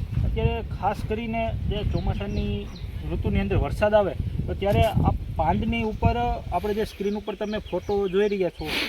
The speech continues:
એ રીતે પાનના ટપકા લાગે છે, જે એક ફંગલ ઇન્ફેક્શન છે કે જે ફૂગથી થાય છે. તો આ છોડને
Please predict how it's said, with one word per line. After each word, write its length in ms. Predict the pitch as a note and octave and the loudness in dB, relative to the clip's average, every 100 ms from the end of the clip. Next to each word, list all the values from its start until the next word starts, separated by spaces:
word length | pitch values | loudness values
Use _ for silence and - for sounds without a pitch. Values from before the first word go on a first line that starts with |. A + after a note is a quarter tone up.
| - | -4
એ 80 | G#3+ | -4
રીતે 220 | G#3+ A3+ | -2 -4
પાનના 480 | - F#3 G3 G#3+ G#3+ | -4 -2 -2 -2 -4
ટપકા 760 | - G3 - G#3+ G#3 G3 G3 - - | -4 -8 -2 0 2 0 -2 -8 -8
લાગે 280 | D#3+ F#3 F#3 | -2 2 2
છે, 240 | D#3+ F3+ D#3 | 2 0 0
જે 140 | E3 | -2
એક 400 | G#3+ - A3 A3 - - | -2 -2 0 0 -4 -4
ફંગલ 280 | G3+ A3 G3 | 0 2 2
ઇન્ફેક્શન 500 | F#3+ F3+ F3 - C#3+ | 2 -2 -4 -4 -6
છે 200 | - C#3 - - - | -6 -10 -10 -12 -6
કે 100 | G#3 | -2
જે 300 | E3+ F#3 G#3+ G#3+ - | 0 2 2 -2 -4
ફૂગથી 400 | G3+ A3 - G3+ | -2 -2 -2 -2
થાય 180 | F3 A#3 | 2 2
છે. 160 | - C#3+ - - - - - - | 2 0 -6 -6 -8 -6 -6 0
તો 220 | B3 F3+ - - | 0 0 -6 -6
આ 200 | E3 A3+ | 2 2
છોડને 580 | - G#3 A3 A3 B3 | 2 0 0 0 -2